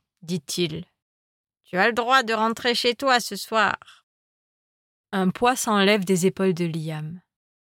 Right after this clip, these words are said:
Merle s'envole tout en lançant, dans une voix forte, « Grand sage,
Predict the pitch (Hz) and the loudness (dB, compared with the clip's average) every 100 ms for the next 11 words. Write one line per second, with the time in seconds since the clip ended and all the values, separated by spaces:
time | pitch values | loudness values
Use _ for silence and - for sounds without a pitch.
0 | _ _ _ _ _ - 220 311 277 220 | _ _ _ _ _ 0 2 4 2 -2
1 | 247 233 220 269 - 311 262 226 214 214 | 2 2 4 2 0 -2 2 4 2 0
2 | - 254 - - 185 277 254 277 240 208 | -2 -4 -6 -8 0 2 2 0 2 0
3 | 190 - 277 - - _ _ - 294 339 | 0 -2 -2 -4 -20 _ _ -4 2 2
4 | 330 381 403 330 - | 6 6 4 0 -8